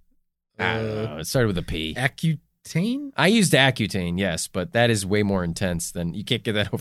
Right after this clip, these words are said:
Speaker 1: the
Speaker 2: Proactive?
Speaker 1: counter. Proactive. Yeah, you know, wash 'em up,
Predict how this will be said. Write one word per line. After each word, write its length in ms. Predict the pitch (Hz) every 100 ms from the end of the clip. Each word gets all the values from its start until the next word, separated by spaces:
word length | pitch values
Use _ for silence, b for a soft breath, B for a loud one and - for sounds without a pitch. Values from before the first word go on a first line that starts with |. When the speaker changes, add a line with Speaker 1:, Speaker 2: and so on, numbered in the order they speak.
| 156
Speaker 1:
the 60 | 139
Speaker 2:
Proactive? 240 | 139 90
Speaker 1:
counter. 200 | 226 208 b _
Proactive. 720 | 120 131 143 135 107 92 - - _ _ _ _ _
Yeah, 80 | 165 143 -
you 100 | 208
know, 100 | 196
wash 300 | 208 214 220
'em 120 | 196
up, 300 | 196 202